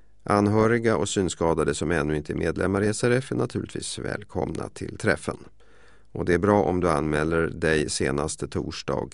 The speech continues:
tredje september. Anmälan gör du till Kristina Sönergren, fyrahundrasextiotvå fyrtiofem noll åtta,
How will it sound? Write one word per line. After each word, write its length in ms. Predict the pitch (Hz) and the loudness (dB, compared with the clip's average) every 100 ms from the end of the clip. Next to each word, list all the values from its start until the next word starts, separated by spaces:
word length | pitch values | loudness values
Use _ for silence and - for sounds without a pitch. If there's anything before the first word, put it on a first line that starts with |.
| - | -10
tredje 420 | - - - 104 | -8 -6 -4 -4
september. 580 | 98 107 98 - - - - - - - - - - - - - | -2 -2 -2 -4 -6 -12 -16 -20 -20 -20 -20 -20 -20 -20 -14 -2
Anmälan 520 | 107 104 101 101 98 | 2 4 6 4 4
gör 160 | 87 | 4
du 100 | 78 | 2
till 260 | 76 78 67 | 0 -2 -4
Kristina 680 | - 78 - 69 65 76 73 | -6 -8 -4 -2 -2 -4 -4
Sönergren, 840 | - 71 73 76 76 82 107 131 - - | -4 -2 0 0 2 2 2 0 -4 -14
fyrahundrasextiotvå 1700 | - 98 78 80 90 82 82 78 - - 73 - - - - 80 82 - | -8 -4 -2 0 0 -2 -2 -4 -4 -6 -6 -6 -8 -4 -2 -2 -2 -10
fyrtiofem 600 | - 87 98 - 82 82 | -8 -6 -4 -2 -2 -2
noll 320 | - 82 85 | -2 -2 0
åtta, 400 | 95 - 92 | -2 0 0